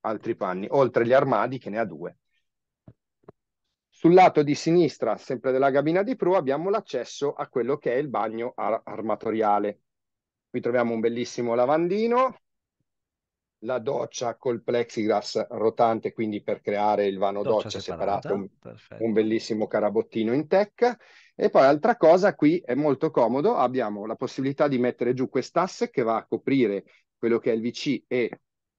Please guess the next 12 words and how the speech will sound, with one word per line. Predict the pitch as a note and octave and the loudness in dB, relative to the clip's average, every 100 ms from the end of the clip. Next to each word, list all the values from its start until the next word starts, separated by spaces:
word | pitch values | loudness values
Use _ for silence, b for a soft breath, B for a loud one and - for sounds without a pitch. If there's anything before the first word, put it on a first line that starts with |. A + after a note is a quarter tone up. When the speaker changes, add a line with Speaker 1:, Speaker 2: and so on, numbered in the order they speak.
| _ _ _ G2+ | _ _ _ -14
Speaker 1:
un, | G2 | -12
il | F2+ _ - G2 | -14 _ -14 -6
bidet, | B2 C#3+ A#3 B3 b b b _ _ | 0 4 4 2 b b b _ _
per | - G#3 | 2 4
poterci | A3+ A#3 C3 - C#3+ | 4 2 0 0 0
sedere | G3 C3+ B2+ C3+ | 2 4 2 2
quando | A#2 A2+ | 0 -2
uno | B2 | -4
si | A#2 - | -6 -4
fa | B2+ | 0
la | D3 | 2
doccia | D3+ A#2 B2 - C3 | 2 0 -2 -2 -4